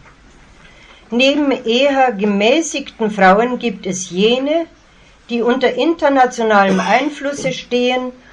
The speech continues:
und sich unter dem Wahlspruch sammeln, Krieg dem Kriege. Sie sehen den Weltkrieg, sie sehen im Weltkrieg den Beweis des Bankrotts der bisherigen Kultur des Mannes.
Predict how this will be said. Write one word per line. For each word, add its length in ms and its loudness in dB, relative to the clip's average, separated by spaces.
und 160 0
sich 240 -4
unter 240 2
dem 280 0
Wahlspruch 680 2
sammeln, 720 2
Krieg 320 -4
dem 220 -2
Kriege. 460 -4
Sie 240 -4
sehen 380 0
den 240 2
Weltkrieg, 720 -2
sie 240 -4
sehen 400 2
im 320 0
Weltkrieg 760 0
den 220 0
Beweis 560 2
des 180 -2
Bankrotts 840 0
der 100 4
bisherigen 880 0
Kultur 460 0
des 240 0
Mannes. 640 0